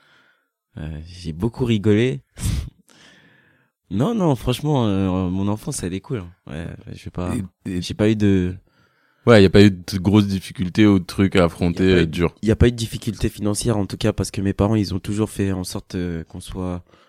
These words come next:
Speaker 1: qu'on soit bien, en fait, euh, qu'on se sente pas, euh, dans le besoin ou, euh,
Speaker 2: Ouais.
Speaker 1: qu'on est, parce que même malgré que ma mère, eh ben, au début, avant, elle, elle faisait deux travails et que mon père, il aussi, il travaillait et tout, c'est, euh,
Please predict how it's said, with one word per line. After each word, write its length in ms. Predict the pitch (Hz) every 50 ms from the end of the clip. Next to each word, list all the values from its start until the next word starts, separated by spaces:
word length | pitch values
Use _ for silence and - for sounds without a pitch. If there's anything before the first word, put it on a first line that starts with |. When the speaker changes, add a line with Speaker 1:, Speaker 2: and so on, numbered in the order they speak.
| _ _ _ _ _ _ _ _ _ _
Speaker 1:
qu'on 160 | - - 98
soit 180 | 92 - 104 95
bien, 200 | 92 107 120 127
en 80 | 113 98
fait, 260 | - 104 - - -
euh, 140 | 90 82 82
qu'on 260 | - - 98 95 98
se 180 | - - -
sente 280 | 98 - - 101 92 -
pas, 340 | - 107 107 107 101 104 98
euh, 300 | 92 90 92 92 90 90 90 _ _ _ _ _ _ _ _ _ _ _ _ _ _ _ _ _ _ -
dans 160 | 123 98 107
le 60 | 107
besoin 480 | 95 87 110 113 104 113 117 117 120 117
ou, 320 | 107 98 95 95 95 95
euh, 60 | 92
Speaker 2:
Ouais. 180 | 90 82 82 87 90 - _ _ _ _ _ _ _ _ _
Speaker 1:
qu'on 200 | - 107 107 104
est, 280 | 104 101 95 98 - _ _ _
parce 140 | - 95 -
que 80 | -
même 240 | 117 110 117 120 120
malgré 400 | 120 113 110 113 107 - 120 120
que 160 | 113 - -
ma 80 | 101 98
mère, 220 | 101 107 113 107
eh 100 | 110 101
ben, 300 | - 92 95 92 90 90 _ _ _ _ _ _ _ _ _ -
au 80 | -
début, 360 | 95 107 107 95 110 117 117 117
avant, 320 | 107 101 95 110 110 110
elle, 140 | 101 87 85 - _ _
elle 120 | - 98
faisait 260 | - - 107 92 104 -
deux 120 | - 110
travails 480 | - - 107 113 104 113 123 117 104 95
et 100 | 90 -
que 60 | - _ -
mon 100 | 98 95
père, 200 | - 117 110 107
il 60 | 95
aussi, 220 | 95 98 - 110
il 40 | 98
travaillait 460 | - - 101 95 95 92 95 101 98
et 60 | 95 -
tout, 180 | - 120 120 - - - - - _ _ _ _
c'est, 440 | - - - 101 101 98 95 95
euh, 440 | 92 87 87 85 82 82 80 78 76